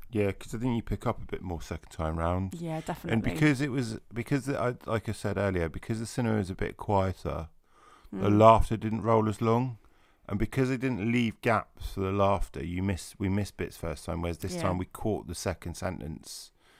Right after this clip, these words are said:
Speaker 1: in and out. And I
Speaker 2: Yeah.
Speaker 1: think they, when you pick up more, you understand the film a bit more.
Speaker 2: Yeah.
Speaker 1: Do you know what I mean? So I think that helps.
Speaker 2: Yeah.
Speaker 1: And
Speaker 2: Um,
Speaker 1: knowing the effort that it's taken to get this done.
Speaker 2: Oh, yeah.
Speaker 1: Do you know what I mean?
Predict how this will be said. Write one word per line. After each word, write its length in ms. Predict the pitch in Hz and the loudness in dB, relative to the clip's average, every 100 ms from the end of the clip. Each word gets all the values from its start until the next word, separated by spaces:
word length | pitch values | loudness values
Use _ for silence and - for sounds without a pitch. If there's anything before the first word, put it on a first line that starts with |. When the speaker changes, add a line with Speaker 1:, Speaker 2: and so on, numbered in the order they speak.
| _ _ _ | _ _ _
Speaker 1:
in 180 | 92 92 | -4 -2
and 140 | 85 | -2
out. 260 | 82 78 - _ | -2 -4 -8 _
And 120 | 90 92 | -4 -2
I 60 | |
Speaker 2:
Yeah. 100 | 85 | 0
Speaker 1:
think 280 | 104 76 - | -2 -4 -2
they, 300 | 107 98 67 | 0 0 -2
when 160 | 92 104 | -2 0
you 80 | 101 | 0
pick 240 | 113 - | 0 0
up 100 | 104 | -2
more, 520 | 92 90 87 85 - - - | 0 -2 0 -2 -6 -14 -10
you 140 | 90 | -6
understand 640 | 87 82 - 85 82 78 - _ _ _ _ _ _ _ _ | -4 -4 -4 -2 -2 -4 -10 _ _ _ _ _ _ _ _
the 100 | 87 | -6
film 300 | - 98 90 | -2 -2 -2
a 60 | 82 | -4
bit 180 | - - | -8 -6
more. 320 | 87 95 95 - _ _ _ | -4 -4 -6 -12 _ _ _
Speaker 2:
Yeah. 220 | 240 240 226 | -6 -2 -2
Speaker 1:
Do 40 | |
you 140 | 208 | -2
know 60 | 127 | -2
what 40 | |
I 40 | 190 | -2
mean? 160 | 196 - | -2 -2
So 140 | 98 | -6
I 20 | |
think 220 | 95 110 95 | -6 -4 0
that 180 | 101 | -2
helps. 600 | 82 85 85 - - - - | 0 -2 -4 -6 -14 -14 -16
Speaker 2:
Yeah. 400 | 202 202 185 185 170 - | -8 -6 -4 -6 -8 -2
Speaker 1:
And 220 | - 120 | 0 2
Speaker 2:
Um, 60 | |
Speaker 1:
knowing 240 | 139 160 120 | 4 4 4
the 120 | 82 | 2
effort 260 | 98 - 65 | 0 -2 -6
that 100 | 76 | -8
it's 120 | - | -10
taken 340 | - 82 - 73 | -6 -6 -6 -12
to 80 | |
get 160 | - - | -16 -14
this 140 | 78 | -14
done. 360 | - 80 76 71 - - | -8 -6 -6 -10 -14 -8
Speaker 2:
Oh, 140 | 202 | -6
yeah. 360 | 160 160 139 139 - | -6 -6 -8 -12 -14
Speaker 1:
Do 100 | - | -8
you 60 | 95 | -4
know 60 | 82 | -2
what 60 | |
I 60 | 90 | -2
mean? 180 | 87 | -4